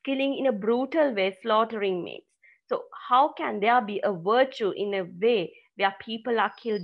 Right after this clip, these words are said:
brutally? Right? So you can see the writer is using, like, two binary oppositions here, virtue and the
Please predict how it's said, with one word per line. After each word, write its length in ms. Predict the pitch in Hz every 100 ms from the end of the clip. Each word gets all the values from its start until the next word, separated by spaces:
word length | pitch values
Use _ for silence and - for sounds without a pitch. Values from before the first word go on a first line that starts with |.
| 180
brutally? 640 | 185 233 254 214 143 - _ _ _ _ _ _ _ _ _ 190
Right? 260 | 202 302 294
So 80 | -
you 260 | 214 220 220
can 260 | 262 254 254 262
see 220 | 269 - - -
the 140 | 214 208
writer 440 | 220 220 233 269 -
is 200 | 262 226
using, 600 | 202 220 226 - 269 339 - _ _
like, 220 | 214 202 202 -
two 240 | 294 392
binary 420 | 330 262 240 214 208
oppositions 760 | 190 202 196 202 190 208 190 -
here, 280 | 202 202 240 _ _ -
virtue 480 | 196 208 208 247 262
and 260 | 202 190
the 100 | 202